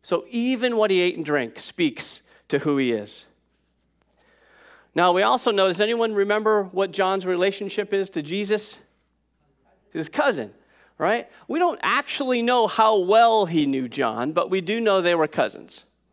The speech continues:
okay? Um, and his father, Zacharias, and Elizabeth Mary had visited them,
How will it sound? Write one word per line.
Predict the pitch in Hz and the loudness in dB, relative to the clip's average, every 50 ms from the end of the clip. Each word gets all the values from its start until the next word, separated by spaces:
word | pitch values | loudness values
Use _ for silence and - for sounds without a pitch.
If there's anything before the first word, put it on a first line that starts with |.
| _ _ _ _ _ _ _ _ _ - | _ _ _ _ _ _ _ _ _ -12
okay? | - - - 175 143 151 170 185 - _ - - - - _ | -12 -4 -2 -2 0 0 -2 -6 -10 _ -20 -20 -20 -14 _
Um, | - - 151 147 147 143 139 135 135 139 143 - - _ | 0 2 4 4 4 2 2 0 -2 -6 -10 -14 -8 _
and | 156 147 143 | -2 0 0
his | 165 170 170 - | 0 0 0 2
father, | - 190 175 185 190 185 165 | 4 4 6 6 4 2 0
Zacharias, | 147 160 175 180 - 180 160 160 165 175 180 175 175 - | 2 2 0 0 2 2 2 4 4 4 4 2 0 0
and | 156 147 | -2 0
Elizabeth | 147 156 170 165 170 180 - - | 2 2 0 0 0 -2 -2 0
Mary | 147 147 147 156 160 170 170 165 | 0 2 2 2 2 2 2 2
had | 165 143 135 | 0 0 0
visited | 120 123 151 160 175 175 170 180 175 165 | 0 0 2 2 2 2 2 0 0 0
them, | 170 170 175 185 196 185 | 0 0 0 -2 -4 -8